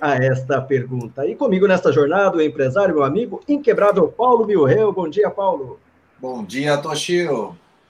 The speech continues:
Speaker 1: E temos também uma convidada super especial, né? Uma amiga querida. É, realmente, ela, essa é inquebrável, hein?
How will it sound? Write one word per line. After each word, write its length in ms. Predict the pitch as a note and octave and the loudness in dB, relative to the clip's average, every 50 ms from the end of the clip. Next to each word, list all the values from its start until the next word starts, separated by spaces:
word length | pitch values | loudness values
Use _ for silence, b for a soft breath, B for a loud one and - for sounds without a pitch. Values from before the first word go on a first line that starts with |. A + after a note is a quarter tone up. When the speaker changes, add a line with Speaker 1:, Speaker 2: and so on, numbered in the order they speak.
| _ _ _ _ _ _ - _ _ _ _ _ _ _ _ B B B B B G3 B | _ _ _ _ _ _ -20 _ _ _ _ _ _ _ _ B B B B B -10 B
Speaker 1:
E 200 | - D#3+ A3 C4 | -2 -2 -2 0
temos 280 | - - A#3+ B3 B3 A#3 | 2 2 2 2 2 2
também 260 | - A3 F#3 G3 A#3 | 0 2 4 4 4
uma 160 | C4 C4+ B3 | 4 2 0
convidada 560 | - A3+ A3 F#3+ G#3 E3+ C#3+ F3+ G3+ G#3 G#3 G3 | 2 2 2 2 2 0 0 2 2 2 2 0
super 340 | - - A#3 F#3+ - G3 | 0 -2 -4 0 0 0
especial, 880 | F#3 F#3 - - E3 D#3 - - C3+ B2+ B2 C#3 D#3+ F3+ F3+ F3+ F3 E3 D3+ | 0 -2 -4 -4 -6 -6 -6 -6 -6 -6 -4 -2 0 0 0 0 0 -2 -2
né? 180 | D#3+ F#3 F#3 | -2 -2 -2
Uma 160 | E3 C#3+ C#3 C#3 | -2 -2 -2 -4
amiga 300 | C3+ C3 C3+ C3 C#3 C3+ | -4 -4 -4 -2 -4 -4
querida. 840 | - - D#3+ C#3+ A#2+ B2 C3+ D3 D#3 E3 D3 D#3 D3+ D3 C#3 - - | -4 -2 -4 -2 -2 0 0 2 2 2 2 0 0 0 0 -4 -6
É, 160 | D#3 - A#2+ | -4 -4 -2
realmente, 420 | C3+ D#3+ D#3+ D3 C3+ D#3 D3+ - - | -2 -2 -2 -2 -2 -4 -4 -4 -4
ela, 280 | A#2+ C#3 E3 F3 D3+ C3 | -4 -4 -2 -2 -2 -2
essa 340 | C3+ C3+ D#3 F3+ F3 - D#3 | -2 -2 -2 -4 -4 -4 -6
é 40 | |
inquebrável, 640 | D3+ C#3+ - B2 A2+ A2+ A2+ A2 A2+ A2+ B2+ C#3+ E3 | -6 -6 -6 -6 -6 -6 -6 -6 -6 -4 -2 -2 0
hein? 200 | F3+ F#3+ F#3+ | 0 0 -2